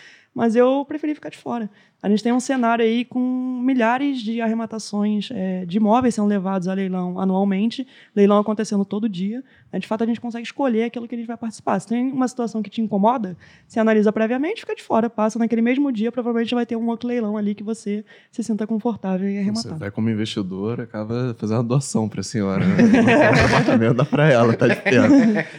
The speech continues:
Speaker 2: Mas é a segunda pergunta, então, em consequência, em decorrência disso. É, se o risco é baixo,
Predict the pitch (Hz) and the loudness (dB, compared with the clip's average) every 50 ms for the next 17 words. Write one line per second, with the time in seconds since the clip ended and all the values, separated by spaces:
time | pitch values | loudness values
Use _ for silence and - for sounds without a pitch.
0 | - 175 - 117 120 131 143 147 147 - 131 117 127 139 139 - 143 123 113 104 | -4 0 2 4 6 6 6 6 6 4 2 4 4 2 2 0 0 0 2 2
1 | - 202 - 90 90 90 90 85 - 95 - - 82 - 87 82 - 90 69 90 | 0 0 -2 -2 -4 -4 -4 -6 -6 -8 -8 -8 -8 -8 -8 -8 -8 -8 -8 -4
2 | 87 90 - 95 92 98 87 85 - 90 - 82 82 82 - - - - - - | -6 -4 -4 -4 -4 -4 -4 -6 -6 -10 -10 -8 -8 -8 -8 -10 -12 -20 -20 -20
3 | _ - - 90 87 85 - - - - - - 143 180 196 139 135 139 135 - | _ -6 -4 -4 -2 -4 -4 -6 -4 -4 0 0 2 2 2 2 0 0 -2 -4
4 | - - 104 92 90 - - 85 85 80 78 82 90 98 127 127 110 - - - | -6 -4 -4 -4 -4 -4 -8 -10 -10 -10 -6 -4 -2 -2 -2 -2 -4 -6 -10 -12
5 | 82 76 - | -12 -12 -12